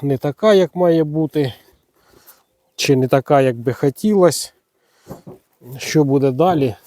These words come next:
поки що не розумію. Подивимось, в тому році була цікава погода, а в цьому році ще цікавіша. Ну, подивимось, як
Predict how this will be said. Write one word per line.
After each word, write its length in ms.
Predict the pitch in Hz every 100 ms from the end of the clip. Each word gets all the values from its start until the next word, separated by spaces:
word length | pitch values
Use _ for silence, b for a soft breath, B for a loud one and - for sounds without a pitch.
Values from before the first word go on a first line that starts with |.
| _ _ _ _
поки 240 | 139 120 127
що 340 | - 135 110 -
не 160 | 135 131
розумію. 680 | 127 120 123 117 110 107 _ _ _ b b b b b b b -
Подивимось, 760 | 170 156 170 143 117 117 -
в 80 | -
тому 340 | - 151 147 139
році 280 | 135 120
була 280 | 123 123 127
цікава 500 | - 131 - 190 175
погода, 420 | 156 147 151 135
а 20 | 127
в 80 |
цьому 320 | - 147 143 135
році 380 | 131 - 117 98
ще 280 | - 135 113
цікавіша. 680 | 117 107 110 107 104 - 113
Ну, 200 | 147 143 -
подивимось, 640 | 127 113 131 127 123 101
як 300 | 120 117 _